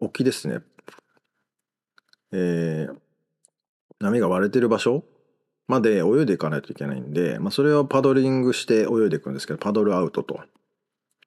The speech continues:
呼ぶと。それがまあ、一つ目ですね。えー、それが、まあ、一番大事な基礎力となる。まあ、パドル、パドル力って、まあ、筋-、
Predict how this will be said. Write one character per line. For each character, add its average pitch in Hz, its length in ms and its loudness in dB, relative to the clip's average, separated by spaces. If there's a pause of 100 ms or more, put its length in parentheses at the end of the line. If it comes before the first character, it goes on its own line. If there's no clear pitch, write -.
(140)
呼 87 100 -8
ぶ 71 100 -12
と。 - 100 -10
そ 120 100 -2
れ 131 60 2
が 127 80 2
ま 107 100 -2
あ、 - 20 -16
一 - 200 -6
つ - 120 -6
目 87 100 -2
で - 80 -8
す - 140 -10
ね。 - 180 -12 (1000)
え 76 1400 -4
ー、 - 40 -20 (460)
そ - 200 -2
れ 120 120 2
が、 175 240 2 (560)
ま 110 160 0
あ、 80 120 -2
一 110 220 -4
番 147 140 4
大 135 120 4
事 123 60 2
な 107 80 -2
基 - 80 -8
礎 170 180 2
力 - 200 0
と 60 120 -4
な 57 100 -8
る。 - 140 -14 (1400)
ま 95 140 -2
あ、 - 40 -6
パ - 180 -2
ド 123 160 4
ル、 123 100 0
パ - 220 -4
ド 131 120 4
ル 127 120 2
力 90 260 -2
っ - 20 -18
て、 - 200 -16
ま - 120 -6
あ、 - 40 -12 (120)
筋-、 123 540 -2